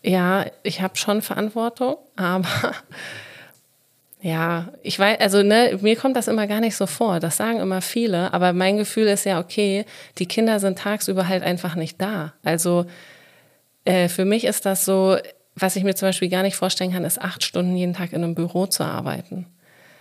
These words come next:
und Kinder zu haben. Also das ist so, das finde ich richtig krass. Da, da kann ich mir überhaupt nicht vorstellen, wie Leute das machen. Und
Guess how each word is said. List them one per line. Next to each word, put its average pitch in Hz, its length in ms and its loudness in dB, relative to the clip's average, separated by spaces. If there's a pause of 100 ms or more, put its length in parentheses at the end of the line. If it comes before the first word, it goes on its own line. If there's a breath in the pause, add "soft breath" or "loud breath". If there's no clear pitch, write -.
(460 soft breath)
und 240 240 6
Kinder 165 280 0
zu 160 180 -2
haben. 160 340 -6 (280)
Also 175 240 2
das 175 320 -2
ist 202 180 0
so, 180 360 2 (380)
das 190 240 -2
finde 175 200 -2
ich 170 200 -10 (120)
richtig 170 340 -4
krass. - 440 -14 (180)
Da, 185 180 0
da 180 160 0
kann 196 160 0
ich 190 60 2
mir 196 80 2
überhaupt 185 180 2
nicht 185 120 -2
vorstellen, 180 360 -2
wie 175 60 0
Leute 175 260 0
das 170 240 -2
machen. 180 400 -2 (720 loud breath)
Und 180 640 2